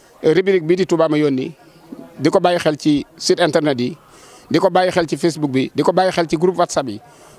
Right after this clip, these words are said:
waaye di ko bàyyi xel ci rajo yi. Maa ngi leen di jaajëfal bu baax a baax. Di ñaan sun borom subhanahu wa taala Yàlla jox ñu ko mën a defar Touba, wala jox ñu bokk ku mën a defar réew mi te boole ci Touba. Mbokk yi, Touba li fi nekk ci ay yàqu-yàqu bari na.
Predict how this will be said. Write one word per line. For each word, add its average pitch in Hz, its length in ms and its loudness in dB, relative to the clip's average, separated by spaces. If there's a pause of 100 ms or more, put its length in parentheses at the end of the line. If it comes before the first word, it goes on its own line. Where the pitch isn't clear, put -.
waaye 165 160 2
di 180 60 2
ko 208 120 2
bàyyi 196 180 2
xel 175 200 0
ci 160 300 0
rajo 160 300 0
yi. 120 220 -6 (640)
Maa 165 120 4
ngi 196 80 2
leen 185 120 0
di 175 60 2
jaajëfal 156 340 0
bu 139 80 -6
baax 147 200 -2
a - 40 -2
baax. 120 240 -6 (560)
Di 139 120 4
ñaan 185 180 2
sun 175 140 2
borom 160 180 0
subhanahu 147 280 -2
wa - 20 -16
taala 135 360 -2 (640)
Yàlla 180 360 4
jox 180 160 2
ñu 185 140 2
ko - 100 0
mën 190 120 2
a 185 40 -2
defar 160 200 -2
Touba, 127 340 -4 (100)
wala 180 320 2
jox 180 180 -2
ñu 196 140 2
bokk 196 220 0 (880)
ku - 100 4
mën 214 200 2
a 233 40 4
defar 220 260 2
réew 214 260 4
mi 220 260 2 (260)
te 185 80 4
boole 180 220 0
ci 147 100 -6
Touba. 127 240 -4 (840)
Mbokk 156 180 0
yi, 165 80 2
Touba 170 200 2
li 165 60 -2
fi 151 80 0
nekk 165 180 0
ci 165 80 -2
ay 170 80 2
yàqu-yàqu 175 400 0
bari 196 180 0
na. 190 100 -4